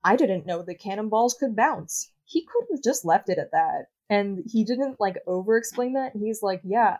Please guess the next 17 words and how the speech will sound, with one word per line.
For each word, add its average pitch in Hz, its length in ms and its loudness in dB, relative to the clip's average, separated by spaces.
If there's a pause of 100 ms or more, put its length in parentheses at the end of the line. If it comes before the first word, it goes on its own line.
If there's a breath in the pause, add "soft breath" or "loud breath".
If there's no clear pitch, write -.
I 208 140 -2
somehow 233 400 0
hit 226 280 -4
my 196 440 -2
instructor 202 580 -2
who 185 120 -4
was 180 120 -4
standing 208 320 -4
behind 208 400 -4
me." - 300 -14 (320)
And 185 180 0
then 190 120 2
he 214 120 -4
just 202 200 -6
moved 180 380 -6
on. - 360 -8 (400)
Or 175 260 4